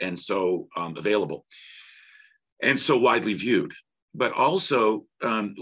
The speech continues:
the terrifying thing is we don't know what it's going to do. We, we don't know what the long-term results are. We, we do know that it's hurting relationships, it's hurting intimacy. People don't know how to talk with each other. It's creating warped v-,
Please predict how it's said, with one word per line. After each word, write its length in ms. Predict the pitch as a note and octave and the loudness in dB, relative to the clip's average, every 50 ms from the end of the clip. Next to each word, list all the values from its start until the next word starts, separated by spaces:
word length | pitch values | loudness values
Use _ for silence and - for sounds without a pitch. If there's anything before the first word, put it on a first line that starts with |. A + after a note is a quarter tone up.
| G#2 A2 | -2 -2
the 20 | |
terrifying 520 | G#2+ - D3 E3+ F3+ D3+ B2+ A2+ G#2+ G2 F2+ | -2 0 2 2 2 2 2 0 -2 -2 -2
thing 200 | - G#2+ G2+ G2 | -2 -2 -2 -2
is 280 | G2 G2+ G2 F2+ - - - | -2 -4 -6 -6 -8 -10 -10
we 140 | A2 C3 - | -8 -6 -4
don't 260 | - C3 C#3 C#3 A2+ | -2 -2 -2 -2 -2
know 120 | A#2+ A2+ | -2 -2
what 180 | G#2 G#2+ G#2+ G2+ | -2 -2 -2 -2
it's 120 | G2+ - - | -4 -6 -8
going 220 | - G2+ F#2+ F2 | -8 -8 -8 -8
to 80 | E2 D#2+ | -8 -6
do. 260 | F#2 G2 F2 - - _ _ _ _ _ _ _ _ _ _ _ _ _ _ _ _ _ _ _ _ _ _ _ - | -4 -4 -4 -4 -6 _ _ _ _ _ _ _ _ _ _ _ _ _ _ _ _ _ _ _ _ _ _ _ -4
We, 160 | B2 B2 G#2+ | -2 -2 0
we 140 | A#2+ B2 A2 | -2 0 2
don't 220 | C3 B2+ C#3 C3+ | 2 2 2 2
know 120 | B2 A#2 | 2 2
what 160 | G#2+ G#2+ A2 G#2 | 2 2 0 0
the 60 | G2+ | -2
long-term 360 | G2+ G2 G2 G#2 G2+ G#2 F#2+ | -4 -4 -4 -4 -6 -6 -8
results 360 | F2+ F2+ G#2+ F#2+ G2 - - | -4 -4 -2 -4 -4 -4 -4
are. 100 | F2+ E2+ | -4 -4
We, 140 | F2 F#2 F#2 | -4 -6 -6
we 140 | F#2 A2 G2+ | -6 -8 -6
do 200 | F2+ A2 A#2 B2 | -4 -2 -2 0
know 160 | C3 B2 A#2 | 0 0 0
that 120 | G2+ G2+ G2+ | 2 0 0
it's 240 | F#2+ F2+ - - _ _ _ _ - - | -2 -4 -8 -14 _ _ _ _ -10 -6
hurting 260 | B2+ B2+ A#2+ G#2 G2+ | -4 -2 -2 -2 -2
relationships, 720 | F#2+ F#2+ G2 G2+ G#2 - G#2+ G2 - - F2 E2+ F2 - - | -4 -4 -2 -2 -2 -4 -6 -6 -4 -4 -4 -4 -4 -8 -10
it's 140 | E2+ - - | -10 -10 -8
hurting 280 | - G#2 G#2+ G2 F#2+ F#2 | -6 -4 -4 -4 -6 -6
intimacy. 460 | G2+ G#2 G#2+ G#2 F#2+ - - F#2 F2 | -6 -6 -6 -6 -6 -6 -6 -8 -6
People 260 | E2 G#2 G2 - G#2 | -6 -6 -6 -6 -4
don't 200 | F#2+ G#2+ G#2 - | -4 -6 -6 -6
know 60 | G2+ F#2 | -6 -6
how 80 | G2 F#2 | -6 -6
to 60 | F2 | -4
talk 260 | - G2+ G#2 A2 - | -2 -2 -2 -2 -4
with 100 | F#2+ F#2 | -6 -8
each 140 | F2 D#2+ F#2 | -6 -4 -4
other. 300 | E2+ E2 F#2 F2+ F2+ - - - - - - - - | -4 -2 -2 -2 -4 -4 -10 -18 -20 -20 -12 -6 -4
It's 140 | G2+ G2 | -4 -4
creating 460 | - - - G#2+ G#2 G#2 G#2 G2+ G2 G2 | -4 -2 0 2 2 2 2 0 -2 -4
warped 440 | G2 G2+ G#2+ A2 A2 A2+ - - | -2 0 0 2 0 0 -2 -8
v-, 140 | G2+ F#2+ E2 | -14 -20 -20